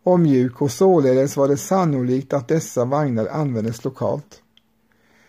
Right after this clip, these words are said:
Möjliga spår av vägbeläggningar och hjulspår har hittats i Charb och Beville, Zug i Schweiz, och är från höggravskulturen.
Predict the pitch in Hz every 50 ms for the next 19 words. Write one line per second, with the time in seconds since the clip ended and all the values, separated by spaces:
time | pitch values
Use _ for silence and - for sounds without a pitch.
0 | _ _ _ _ _ - 156 165 202 233 247 226 185 156 160 156 165 185 202 196
1 | - - - - 180 165 147 143 147 151 151 147 175 185 185 170 156 135 123 127
2 | 127 127 123 117 117 117 120 120 127 135 147 160 156 - 160 156 - - 170 185
3 | 190 185 156 127 120 - - - - 120 123 131 156 151 147 131 147 190 185 -
4 | - - 113 - - 143 139 - - 147 147 160 175 180 190 165 156 156 151 156
5 | 151 147 151 135 135 139 156 165 - _ _ _ _ _ _ - - - - 165
6 | 143 135 135 143 151 151 - - - 123 117 135 147 147 - - - - _ _
7 | _ _ _ - - _ _ - 175 170 165 156 143 - 151 147 135 143 180 185
8 | 175 156 127 131 127 123 120 117 - - - 131 120 120 - 135 127 120 120 135
9 | 147 147